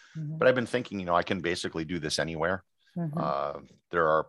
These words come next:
Speaker 2: places now that have been lo-, rolling out digital visa, uh, digital nomad visas. So
Speaker 1: Hmm.
Speaker 2: Barbados, Estonia, Georgia, all have, uh, you can work there for an extended period of time.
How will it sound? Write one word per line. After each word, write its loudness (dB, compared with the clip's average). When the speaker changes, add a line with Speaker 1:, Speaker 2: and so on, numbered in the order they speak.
Speaker 2:
places 2
now 4
that -4
have -8
been -8
lo-, -4
rolling 2
out -2
digital -2
visa, -4
uh, 4
digital -2
nomad 2
visas. -2
So 8
Speaker 1:
Hmm. -4
Speaker 2:
Barbados, 6
Estonia, -2
Georgia, 4
all 10
have, 4
uh, -2
you -18
can -6
work 2
there 4
for 2
an 4
extended -2
period -2
of -8
time. 0